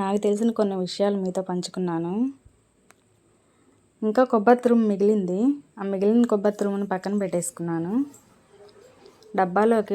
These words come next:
ఉండలన్నిటినీ సర్దుకొని ఇప్పుడు టేస్ట్ చూస్తున్నానండి. Of course, నేను చేశాను కాబట్టి బాగున్నాయి అని చెప్పట్లేదండి,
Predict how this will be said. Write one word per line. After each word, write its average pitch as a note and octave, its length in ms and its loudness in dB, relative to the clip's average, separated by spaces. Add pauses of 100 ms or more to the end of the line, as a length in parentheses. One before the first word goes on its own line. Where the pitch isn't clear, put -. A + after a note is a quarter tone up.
ఉండలన్నిటినీ G3 680 -2
సర్దుకొని F#3 460 -2 (960)
ఇప్పుడు G3+ 260 -2
టేస్ట్ G3 300 -2
చూస్తున్నానండి. E3+ 600 -2 (3250)
Of G#3 140 -2 (140)
course, A#3 300 4
నేను G3+ 240 2
చేశాను A3+ 400 0
కాబట్టి G3+ 420 0
బాగున్నాయి G3+ 480 0
అని F#3 140 -4
చెప్పట్లేదండి, E3+ 720 -4